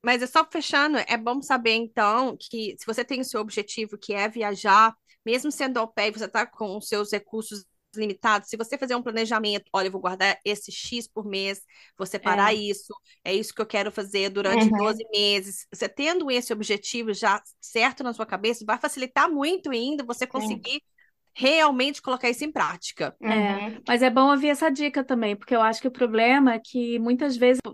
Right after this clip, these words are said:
Speaker 2: a gente, tipo, quer fazer essas coisas, só que não sabe nem por onde começar. Eu, hoje em dia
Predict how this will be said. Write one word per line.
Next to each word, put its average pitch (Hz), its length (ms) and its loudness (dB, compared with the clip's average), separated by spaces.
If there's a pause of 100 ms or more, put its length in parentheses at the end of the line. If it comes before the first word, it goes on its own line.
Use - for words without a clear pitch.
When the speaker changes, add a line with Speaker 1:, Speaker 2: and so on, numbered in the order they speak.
Speaker 2:
a 220 120 2
gente, 226 280 0
tipo, - 220 -6
quer 254 300 6
fazer 254 200 0
essas 214 260 -4
coisas, 262 280 4
só 254 100 4
que 254 100 -2
não 262 100 2
sabe 262 200 4
nem 269 100 4
por 339 140 -4
onde 339 140 -6
começar. 320 480 0 (340)
Eu, 226 180 2
hoje 226 300 2
em 233 60 0
dia 220 540 0